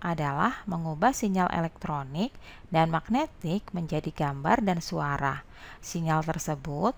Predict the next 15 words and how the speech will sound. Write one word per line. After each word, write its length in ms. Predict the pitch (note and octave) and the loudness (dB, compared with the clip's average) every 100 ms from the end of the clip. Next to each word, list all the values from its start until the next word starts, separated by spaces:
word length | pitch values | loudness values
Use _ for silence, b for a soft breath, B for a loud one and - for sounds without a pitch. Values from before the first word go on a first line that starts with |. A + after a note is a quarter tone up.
| - | -2
berupa 320 | D#3+ - D3+ | -2 -2 -4
gelombang 480 | D#3 D3+ D3 F3 B3 | -2 -2 2 2 2
elektromagnetik, 1080 | - E3+ - E3+ D#3+ - D3+ C#3 - E3 C4 B B B B | 0 -2 -2 -2 -2 -4 -6 -6 -4 -2 -2 B B B B
yaitu 640 | F3+ B3+ D4+ - D3+ F#3 | -2 0 -2 -2 0 0
gelombang 480 | G3+ E3 D3 E3 A#3 | 2 2 2 2 2
yang 80 | B3 | 2
terdiri 560 | G#3 E3+ D#3+ C#3+ D3+ A3+ | 0 -2 -4 -2 -2 0
atas 360 | - E3 - | 0 0 -4
medan 240 | E3 D3+ D#3 | -2 -2 -2
magnet 640 | D#3 C#3+ D3 D3 D#3+ A3+ - | -2 -6 -8 -2 0 0 -2
dan 240 | D3+ F#3 | -2 0
medan 320 | A3 A3 G#3+ A#3 | 2 2 2 2
listrik. 480 | D4 - B3+ B3 - - - B B B B B | -2 0 2 2 0 -12 -20 B B B B B
Gelombang 480 | F#3+ F3+ F3+ F#3 C#4+ | 0 2 4 4 4
elektromagnet 1040 | - F#3+ F3 - D#3+ D#3 C#3+ - D3+ G3 | 4 2 2 -2 -4 -4 -8 -8 -2 -2